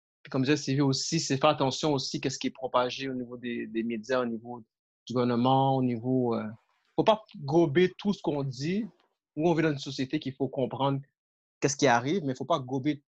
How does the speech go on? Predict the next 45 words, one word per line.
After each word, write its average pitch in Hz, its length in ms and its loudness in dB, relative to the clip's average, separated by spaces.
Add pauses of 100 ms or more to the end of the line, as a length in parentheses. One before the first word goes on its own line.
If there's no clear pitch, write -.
(240)
tout 165 100 -14
ce - 80 -12
qu'on 139 180 -4
voit 139 160 0
non 123 140 -4
plus. 170 160 -6
Il 143 60 -6
faut 139 80 -6
se 131 60 -6
poser 147 120 -2
des 139 80 0
questions, 151 360 0
il 139 40 -8
faut 127 160 2
rechercher, 143 560 2
il 151 100 -4
faut 131 80 -6
se - 100 -10
connaître, 139 400 0
faut, 117 300 -2 (1400)
des 139 80 -4
fois, 156 80 2
il 147 40 2
faut 135 60 -2
prendre 143 140 4
les 135 60 4
choses 151 120 2
avec 135 140 4
un 123 60 2
peu 147 120 0
de 135 60 2
recul 139 440 0
lorsqu'on, 127 300 -2
on 113 500 -6
voit 135 120 2
la 123 80 2
situation, 131 520 -2
puis 123 160 -12
vraiment 120 360 -6
voir, 123 380 0
euh, 113 120 -8 (2000)
comment 139 220 4
on 139 40 4
peut 139 120 4
réagir, 131 520 4